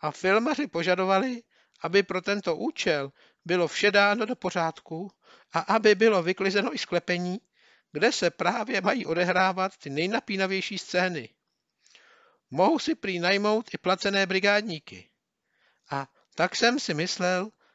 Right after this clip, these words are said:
že byste si jistě na školní výlet rádi něco přivydělali. Ale aby to pro vás bylo zajímavější a romantičtější,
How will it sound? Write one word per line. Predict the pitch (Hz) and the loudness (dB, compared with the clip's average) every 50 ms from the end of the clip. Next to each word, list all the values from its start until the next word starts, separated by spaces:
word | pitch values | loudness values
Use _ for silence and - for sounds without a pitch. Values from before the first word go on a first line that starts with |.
| _ _ - | _ _ -8
že | - 160 175 | -4 -4 0
byste | 190 202 - - 311 | 0 -2 -2 -2 -4
si | 262 - 185 | -6 -4 -6
jistě | 156 170 233 - - - 214 196 | -4 -4 -4 -4 -4 -4 -4 -2
na | 185 175 | -2 -2
školní | - - - 190 202 196 185 175 | -2 -2 -2 -2 0 0 -2 -4
výlet | 160 180 240 349 349 320 269 - - _ _ _ _ _ _ _ - | -4 -4 -4 -4 -4 -4 -8 -10 -14 _ _ _ _ _ _ _ -4
rádi | 127 156 190 233 370 392 302 143 139 | 0 2 4 4 4 2 -2 -4 -6
něco | 151 180 - - 240 240 | -6 -4 -4 -4 -8 -8
přivydělali. | - - - 294 311 - - 175 156 143 123 104 95 104 - _ _ _ _ _ _ _ _ _ _ _ _ _ - | -6 -8 -8 -6 -6 -6 -4 -2 -2 -2 -2 -4 -6 -10 -14 _ _ _ _ _ _ _ _ _ _ _ _ _ -6
Ale | 180 180 180 185 175 156 _ _ _ _ _ - | -2 -2 0 0 -2 -4 _ _ _ _ _ -4
aby | 170 180 180 220 233 | -4 2 2 2 2
to | - 196 180 | 2 -2 -4
pro | - 190 196 233 | 0 2 2 2
vás | 311 320 269 226 - - | 2 0 -2 -4 -4 -4
bylo | - 180 180 175 | -4 -4 -4 -2
zajímavější | 156 175 170 175 180 190 190 202 202 214 - - - - 202 208 233 _ _ _ _ _ _ _ - | 0 0 0 2 0 0 0 0 -2 -2 -2 -6 -8 -8 -10 -14 -14 _ _ _ _ _ _ _ -4
a | - 190 185 180 170 | 0 2 2 2 2
romantičtější, | 151 160 170 180 180 185 185 196 - - - 190 202 185 - - 202 196 202 226 - _ | 0 0 0 0 0 -2 -2 -6 -6 -4 -2 -2 -2 -2 -4 -4 -6 -6 -8 -8 -12 _